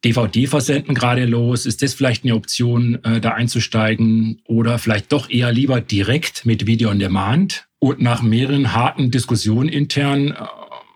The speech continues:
haben wir gesagt, okay, jawohl, es wird Video on Demand,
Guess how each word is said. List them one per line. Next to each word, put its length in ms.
haben 160
wir 80
gesagt, 440
okay, 380
jawohl, 480
es 240
wird 240
Video 180
on 80
Demand, 600